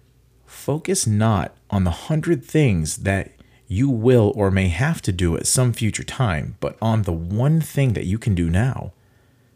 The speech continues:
This doesn't mean you should not do any planning. It may well be that planning is the one thing you can do now, but make sure you don't start to run, quote, "mental movies,"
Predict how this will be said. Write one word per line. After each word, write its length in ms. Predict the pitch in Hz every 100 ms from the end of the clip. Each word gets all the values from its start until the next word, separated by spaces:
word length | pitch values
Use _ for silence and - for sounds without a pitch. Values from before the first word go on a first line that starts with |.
| _ -
This 120 | 139
doesn't 280 | 170 175 160
mean 240 | 165 127
you 120 | 92
should 300 | 90 - 127
not 380 | 110 123 117 87
do 240 | 131 107
any 200 | - 101
planning. 520 | 92 120 123 87 62 - _ _ _ _ _ _ _ -
It 120 | 120
may 180 | 127 139
well 240 | 127 139
be 260 | 120 131 135
that 280 | 95 67 -
planning 540 | - 139 151 101 90
is 200 | 92 82
the 80 | 90
one 240 | 95 127
thing 200 | 120 131
you 120 | 90
can 360 | 85 - 143 147
do 200 | 87 76
now, 320 | 71 - - - _ _ _ _ _ _ -
but 100 | 92
make 200 | 143 160
sure 180 | -
you 180 | 160 131
don't 240 | 123 117 95
start 280 | 98 98
to 100 | 98
run, 400 | 90 95 98 92
quote, 300 | 85 - 92
"mental 320 | 87 98 101 87
movies," 560 | 104 127 - - -